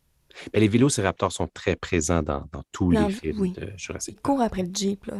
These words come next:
Speaker 2: Tu sais, c'est ceux qui sont à hauteur d'homme.
Speaker 1: Oui, oui, oui, ils courent après le Jeep, oui.
Speaker 2: Ouais.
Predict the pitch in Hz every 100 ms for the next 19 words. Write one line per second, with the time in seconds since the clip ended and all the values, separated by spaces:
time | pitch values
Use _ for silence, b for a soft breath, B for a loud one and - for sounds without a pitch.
0 | 190 214 - 208 233 - 220 190 190 190
1 | 180 202 190 196 185 196 185 _ _ 95
2 | 87 - 82 - 78 - 87 80 - 69
3 | - - - - _ -